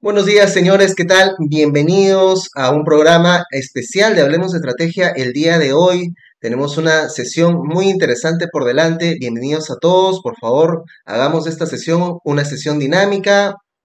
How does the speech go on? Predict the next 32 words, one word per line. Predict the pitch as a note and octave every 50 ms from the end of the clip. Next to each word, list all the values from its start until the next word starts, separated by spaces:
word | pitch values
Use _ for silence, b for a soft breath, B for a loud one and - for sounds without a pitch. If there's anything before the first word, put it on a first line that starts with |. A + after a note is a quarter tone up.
| _
Le | - C3 C3 B2+ B2+ A#2+ A2+ - - - -
pueden | D3+ D3 D3+ D#3 D#3 D3+
participar | D3+ C#3 C#3 - - - C3+ - E3+ F3+ F#3+
activamente | E3+ - - E3+ D#3+ F3+ G3 D3 E3 G3+ G#3+ G3+ G3+
en | F#3 D3+
la | C3 A#2+
zona | - D#3 D#3+ E3+
de | E3+ E3+
los | E3 D#3+
comentarios. | - C3 A#2+ A#2+ A#2 - F3 F#3 F#3+ F#3+ F#3+ G3 G3 F#3+ B B B B B B
La | - A#2
idea | A2+ A#2+ C3+ D3+ E3 E3+ E3+ E3
es | E3 E3 F3 E3+ E3+ E3+
poder | D3 C3 C3+ D3 D3+
recoger | D#3 D#3 D3+ D#3+ - - D#3 D3+
también | D3 D3 C#3 D3 D3+ D3+ D#3
las | D#3 D#3+ D#3+
impresiones | C#3 A2+ A#2 A2+ B2 C#3+ D3 D3+ D3
que | D3
ustedes | - - C#3+ C#3+ C#3+
van | C#3 D3 C#3+ C#3
teniendo | C#3+ C#3 C3+ C#3+ D3 D3 D3 D3 D3
sobre | D3 - D3+ D3+ D3+ D#3 D#3 B B B B B B
la | - D3+ C#3 C#3
conversación | C#3 B2 B2 A#2 - A#2+ A2+ - D#3 D3+
que | D3 E3 D3
vamos | C#3 C#3+ D#3 D#3+ E3
a | C#3+ A#2+
tener. | - B2 C#3+ D#3 D#3+ D#3+ - -
Muchas | C#3 C3+ C#3+ E3+ G3+ G#3+ G#3 G#3+ F#3+ E3+
gracias | D#3+ E3 E3+ E3+ E3+ F3+ F3 E3+ E3+ -
por | C3+ C3 C3 -